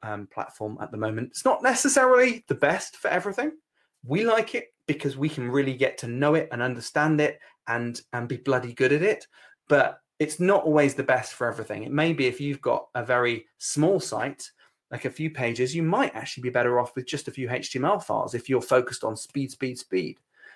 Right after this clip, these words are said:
But if you want to focus our website on ease of update, um, and having the content managed by lots of people, WordPress is a great platform for that. But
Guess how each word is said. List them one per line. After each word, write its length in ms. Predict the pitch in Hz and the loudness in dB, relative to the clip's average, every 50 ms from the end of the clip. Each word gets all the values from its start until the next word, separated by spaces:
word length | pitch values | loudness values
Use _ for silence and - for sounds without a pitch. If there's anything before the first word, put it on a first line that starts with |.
| _ - | _ -2
But 100 | - 151 | 0 0
if 100 | 156 160 | 0 2
you 100 | 190 185 | 2 2
want 140 | 165 151 143 | 2 2 2
to 60 | - | 4
focus 440 | - 131 127 127 - 127 - - - - | 4 4 4 4 2 -4 -6 -6 -6 -2
our 140 | 120 120 120 | 0 2 4
website 480 | 127 123 120 - - - 117 113 107 110 | 4 4 4 2 0 -2 -2 -2 0 -2
on 240 | 113 110 113 - - | -4 -4 -6 -6 -4
ease 240 | 143 139 135 123 123 | -4 -4 -2 -2 0
of 100 | 120 120 | 2 2
update, 640 | 117 - - - 143 135 139 135 139 143 - - - _ _ - | 2 0 0 0 2 2 2 2 0 -2 -6 -12 -12 _ _ -2
um, 480 | 120 120 120 120 120 120 120 120 117 - - - _ _ _ - | 0 0 2 2 2 0 0 -2 -4 -8 -12 -20 _ _ _ -2
and 340 | 117 113 113 113 113 110 110 | 0 2 2 2 2 0 -2
having 380 | 113 113 113 110 110 110 113 | -2 -2 0 0 0 -2 -6
the 60 | 113 - | -6 -4
content 340 | - 127 120 - 117 110 | -2 -2 -2 -2 -4 -2
managed 200 | 113 113 113 110 | -2 -2 -2 0
by 120 | - 110 110 | 0 0 0
lots 140 | 87 - - | 0 -4 -6
of 60 | - | -8
people, 300 | - 123 117 - - - | -8 -8 -6 -4 -2 0
WordPress 400 | 98 - - - - 139 - 131 | 0 0 0 -2 -4 -6 -6 -4
is 80 | 123 | -6
a 40 | 131 | -4
great 260 | 127 120 117 117 117 - _ _ _ _ _ - | -2 0 0 0 -2 -4 _ _ _ _ _ -6
platform 460 | - 123 123 - - - - - 139 | -4 -4 -4 -4 -6 -10 -10 -10 -10
for 100 | - - | -12 -4
that. 160 | 120 123 - - - _ _ _ _ _ _ _ _ _ _ _ _ _ - - | -2 -2 -2 -2 -6 _ _ _ _ _ _ _ _ _ _ _ _ _ -16 -16
But 80 | - | -16